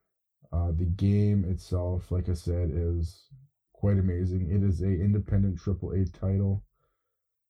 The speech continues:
They did a great job. Hopefully they bring out, uh, some more games like this. Anybody that is into the Dark Souls,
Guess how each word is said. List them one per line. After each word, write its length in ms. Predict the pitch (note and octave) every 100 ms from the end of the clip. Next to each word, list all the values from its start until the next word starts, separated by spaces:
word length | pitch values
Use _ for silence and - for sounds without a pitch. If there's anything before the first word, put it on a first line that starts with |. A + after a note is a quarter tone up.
| _ _
They 180 | G2+ G2+
did 260 | F#2 G2+ F2
a 80 |
great 300 | E2+ F#2+ G2
job. 320 | F#2+ G2+ G2 F#2
Hopefully 300 | G2+ F2 G2+
they 60 |
bring 260 | F2+ G2 G2
out, 280 | G2 F#2+ D#2+ -
uh, 300 | E2+ F2 E2+
some 180 | E2 -
more 180 | F2+ F#2
games 300 | F2 F#2 F2+
like 200 | F2+ E2
this. 440 | G2 F#2+ F#2+ - _ _ _ _ _ _ _ _ _
Anybody 540 | - G2+ G#2 G2 G#2 G2+
that 220 | G2 F#2+
is 180 | F#2 E2+ - - -
into 720 | G2+ G#2+ A2 G#2+ A2 A2 G#2 -
the 500 | F#2+ G#2 G#2 G2+ G2 E2+
Dark 300 | G#2+ G#2 G2+
Souls, 840 | - G2 F#2+ G2 G2 G2 F#2+ -